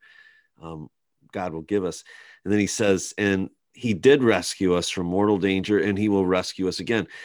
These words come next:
We have placed our confidence in him, and he will continue to rescue us, and you are helping us by praying for us." So,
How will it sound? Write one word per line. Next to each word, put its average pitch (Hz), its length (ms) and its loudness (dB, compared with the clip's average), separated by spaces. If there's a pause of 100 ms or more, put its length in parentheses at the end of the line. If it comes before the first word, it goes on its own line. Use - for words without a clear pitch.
(180)
We 110 140 4
have 113 160 2
placed 107 320 2
our 87 100 -2
confidence 85 560 -4
in 80 80 -10
him, 110 300 -2
and 82 160 -8
he 101 120 -4
will 95 140 0
continue 107 420 -4
to 85 80 -4
rescue 90 540 -2
us, - 160 -6
and 90 200 -10
you 123 220 2
are 110 100 0
helping 98 440 -4
us 87 200 -8
by 82 420 -8 (580)
praying 92 460 -4
for 50 280 -10
us." - 280 -16 (680)
So, 90 380 -4